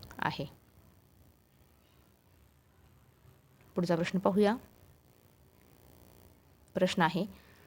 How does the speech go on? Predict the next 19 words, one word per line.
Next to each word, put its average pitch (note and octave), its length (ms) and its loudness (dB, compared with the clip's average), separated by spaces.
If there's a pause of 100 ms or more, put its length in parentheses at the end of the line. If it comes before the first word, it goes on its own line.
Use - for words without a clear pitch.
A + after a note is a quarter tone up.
(240)
जगातील A3+ 440 6
सर्वात F#3 320 4
भ्रष्टाचार F#3 640 2 (560)
कोणत्या G#3 300 4
देशात F#3 320 2
आहे? F#3+ 260 2 (1120)
तर F3+ 60 4
उत्तर F3+ 240 4
आहे F#3+ 180 4
जगातील F3+ 540 2
सर्वाधिक G3 640 2 (160)
भ्रष्टाचार F#3+ 640 2 (240)
सोमालिया G3+ 800 4
या E3+ 160 4
देशामध्ये E3+ 600 0 (360)
आहे. - 400 0 (1000)
उत्तर F#3+ 300 2
आहे G#3+ 200 0
सोमालिया. E3+ 580 4